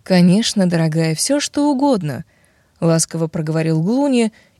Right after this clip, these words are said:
и тут же бочком засеменил к сержанту Блэр, глядя все хитрее и хитрее. «А научишь, как цепи хаоса на полуторную меру резерва колдовать?»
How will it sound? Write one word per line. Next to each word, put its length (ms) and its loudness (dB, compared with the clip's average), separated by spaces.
и 80 -4
тут 260 -4
же 140 0
бочком 580 -2
засеменил 680 2
к 80 -8
сержанту 560 -2
Блэр, 340 0
глядя 520 -2
все 240 -6
хитрее 580 -2
и 160 -8
хитрее. 600 -4
«А 120 2
научишь, 520 0
как 260 -4
цепи 340 -2
хаоса 580 -2
на 160 4
полуторную 560 2
меру 280 2
резерва 440 2
колдовать?» 600 0